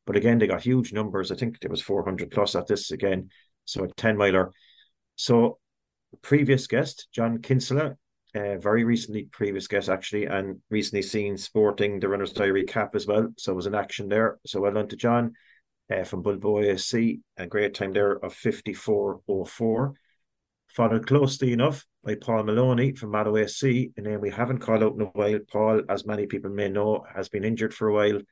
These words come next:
Um, I actually was briefly in talks with him after he ran a Saturday. He didn't intend to go out so fast, but of course, when you turn up to a race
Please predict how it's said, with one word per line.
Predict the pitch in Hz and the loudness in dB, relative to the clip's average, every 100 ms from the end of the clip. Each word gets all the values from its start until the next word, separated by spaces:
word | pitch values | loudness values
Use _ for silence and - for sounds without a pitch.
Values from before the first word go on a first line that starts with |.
| _ _ _ - | _ _ _ -6
Um, | 101 95 90 90 _ _ _ _ | -2 0 -2 -4 _ _ _ _
I | 98 | -6
actually | 101 - 95 | -4 -4 0
was | 104 101 - _ | 0 0 -4 _
briefly | 110 113 117 - 104 101 - | 2 6 4 4 0 0 -6
in | 107 104 - | -8 -8 -8
talks | - 110 101 - | -2 0 -2 -6
with | 95 | -6
him | 98 | -4
after | 98 95 98 | -4 -4 -4
he | 92 95 95 _ _ | -4 -4 -6 _ _
ran | 101 95 95 | -6 -6 -8
a | |
Saturday. | 95 104 98 95 95 - | -4 -2 0 0 -2 -4
He | 101 | -8
didn't | 110 104 98 _ - | -6 -8 -14 _ -16
intend | 92 - 110 113 - | -10 -2 0 0 -4
to | 101 | -4
go | 101 | -2
out | 107 - | -2 -2
so | 101 | -2
fast, | 110 107 - - _ _ _ | 0 0 -2 -16 _ _ _
but | 98 95 | -4 -4
of | - _ _ _ - | -8 _ _ _ -6
course, | 104 98 92 | -2 -2 -2
when | 107 | -6
you | 95 | -8
turn | 90 107 | -2 -2
up | 107 - | -2 0
to | 101 | 0
a | |
race | 101 101 98 - | 4 4 2 -4